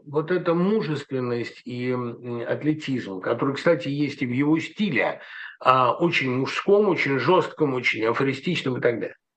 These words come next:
Я думаю, что в нём в огромной степени, а, жила идея жертвенности, что вот, а, надо подставиться, надо, а, вызвать огонь на себя. И это есть в этой повести, ам,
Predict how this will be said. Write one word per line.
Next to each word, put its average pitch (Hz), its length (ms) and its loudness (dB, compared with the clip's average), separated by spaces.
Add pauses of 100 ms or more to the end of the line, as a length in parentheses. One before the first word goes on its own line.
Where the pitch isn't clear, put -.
(600)
Я 208 160 8
думаю, 262 480 6
что 196 340 4
в 170 120 0
нём 233 400 4
в 156 80 4
огромной 175 520 2
степени, 170 960 0
а, 151 480 2
жила 190 320 6
идея 165 300 2
жертвенности, - 840 -6 (320)
что - 200 -4
вот, 165 320 0 (420)
а, 156 400 4
надо 202 260 4
подставиться, - 1000 -2
надо, 160 720 2
а, 131 320 0
вызвать 151 480 2
огонь 156 320 2
на 151 100 2
себя. 135 400 -4 (440)
И 220 240 0
это 262 260 4
есть 185 580 0
в 143 60 -2
этой 160 240 0
повести, 147 800 -2 (1400)
ам, 120 460 -4